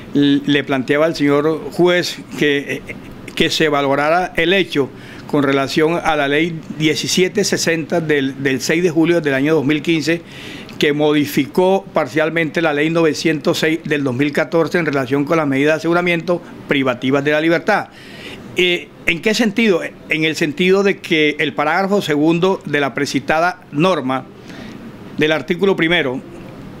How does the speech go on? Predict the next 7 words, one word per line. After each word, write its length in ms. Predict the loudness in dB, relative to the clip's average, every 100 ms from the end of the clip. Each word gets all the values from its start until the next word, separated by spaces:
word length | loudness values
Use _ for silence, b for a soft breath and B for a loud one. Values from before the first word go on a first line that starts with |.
| -4
establece 640 | -2 0 0 2 0 0
lo 100 | 0
siguiente: 560 | 2 2 0 -4 -10 -2
"Las 160 | 0 2
medidas 220 | 4 2
de 60 | 2
aseguramientos 800 | 2 2 2 2 0 0 -2